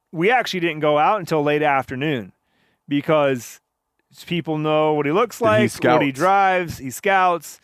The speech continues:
Speaker 1: he knows, they know this group, and he doesn't want, he believes that the sturgeon do react a little bit to activity, especially a lot of truck activity. Um, and so he wanted, he, he liked a spot that was quiet.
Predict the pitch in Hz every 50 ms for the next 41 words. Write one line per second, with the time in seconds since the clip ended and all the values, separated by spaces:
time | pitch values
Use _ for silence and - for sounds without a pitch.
0 | _ _ _ _ _ _ - 151 147 151 151 151 151 147 127 - - - - -
1 | 151 151 147 151 151 147 143 135 131 131 135 131 113 110 113 165 214 226 233 220
2 | 214 165 _ _ _ _ _ _ _ - 165 160 156 151 160 175 180 196 180 165
3 | 170 180 151 170 175 175 175 170 170 160 - 147 170 190 165 190 180 175 175 175
4 | 165 143 135 160 135 143 135 - - - 165 165 160 156 143 139 156 147 139 127
5 | 120 151 165 170 175 175 185 180 160 147 156 156 156 156 160 151 156 147 156 156
6 | 165 156 160 165 160 - - 151 139 135 135 139 143 143 127 123 - - - 156
7 | 156 147 156 160 160 165 170 185 - 127 - - 143 127 - 151 139 139 135 131
8 | 123 107 - - 147 156 - - 170 165 160 - - 170 165 160 156 165 165 160
9 | 165 175 165 _ _ _ _ _ _ _ _ _ - 175 156 151 143 143 139 135
10 | 127 123 117 117 _ - 147 139 - - 175 151 147 160 185 185 185 185 180 180
11 | 175 156 147 151 165 - - 147 156 185 202 208 185 190 180 170 180 156 175 151
12 | - - - 170 151 151 151 156 - - 156 139 143 127 - - - - 143 139
13 | 131 123 120 110 104 82 -